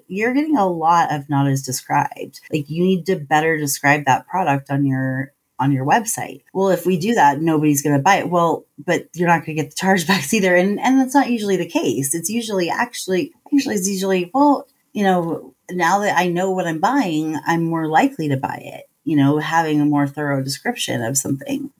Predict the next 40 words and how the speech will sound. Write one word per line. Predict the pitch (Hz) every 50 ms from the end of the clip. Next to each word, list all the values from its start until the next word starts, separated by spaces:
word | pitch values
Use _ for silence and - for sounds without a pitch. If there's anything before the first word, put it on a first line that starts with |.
| _ -
But | 202 196
yeah, | 185 160 131 131 135 139
that's | 170 160 - - -
so | - - - 180 180 180
important | 170 156 139 139 190 185 - 135 139 127 147
to | - - 147
me | 139 131 131 135 135
is, | 135 135 135 135 - - _ _ - 98 90 - 120
and | 131 143 139 131 131 127 117
I'm | - 110 135 143 139
glad | 135 131 131 135 139
it | 139 135
is | 135 135 135 135 -
to | - 135
you | 127 131
too, | 135 - 262 262 196
as | 165 147 139 -
far | - 131 127 127 127
as, | 131 131 131 135 - _ _ -
you | - 143
know, | 131 127 120 123 127 - _ _ -
not | - 156 170 165 180 190 - - 147
just | 143 175 160 156 151 151 - - - -
responding | 147 143 135 - - 147 143 143 143 143 143 143 135 131 127 127 131
and | - - 131 127 127 123 123 127 127 139 135 143
not | 135 123 123 131
doing | 135 175 190 175 160
anything | 151 139 139 143 135 135
about | 131 127 127 131
it, | 135 131 131 -
but | 139 135 131 131 _ _ _ _ _ -
learning | 143 143 139 143 156 175 226 240 233 214 185 151 135
about | 135 135 131 127 123 - -
that, | - 120 117 - - 117
looking | 143 160 160 - 180 170 165
at | 151 147 143 143 - 143
what | 143 147 151 156
are | 156 151
all | 147 147 143 143
the, | 147 143 143 143 143 139